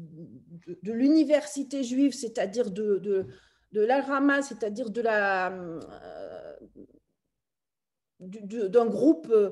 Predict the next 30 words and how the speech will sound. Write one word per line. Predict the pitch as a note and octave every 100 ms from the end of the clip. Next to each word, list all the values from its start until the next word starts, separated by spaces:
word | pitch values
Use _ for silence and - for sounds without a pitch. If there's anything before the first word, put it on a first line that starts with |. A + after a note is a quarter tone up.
| - _ -
euh, | F3+ F3 E3 D#3+
urbain | B3+ A#3+ B3 C4 A3+ -
de | F#3 A3+
juifs, | G#3+ B3+ B3+
comme | - C4+
un | C4+
métier, | C4+ D4 D4 C#4+
je | A#3
dirais, | G#3 A3 A3 G#3+ - _
qui, | - C4+ C4 A#3
euh, | F#3+
s'auto, | - G#3 A#3 A3+ G3
euh, | E3+ C#3+ C#3 - _ _ _
administre | G3 G#3+ A#3+ B3 C4 B3 - G3+
d'une | F#3 A#3+ A#3
certaine | A3+ A3+ - G#3 G3+
façon. | F3+ F#3+ C#4+ A4 - _ _ _ _ _ _ - _ _ _ _ A3
Euh, | G3+ F#3+ F#3 F#3
mais | C#4 D4+
ces | C#4
gens-là | A3+ G3+ G#3+ G#4
sont | A4 C#4+
aussi, | A3 G#3 D4 E4+ E4
euh, | G#3+
citoyens | - G#3+ A3+ C4+
de | C4+
la | G#3
ville, | G3+ C#4+ A#3
donc | G#3 G3
je | A3 C4+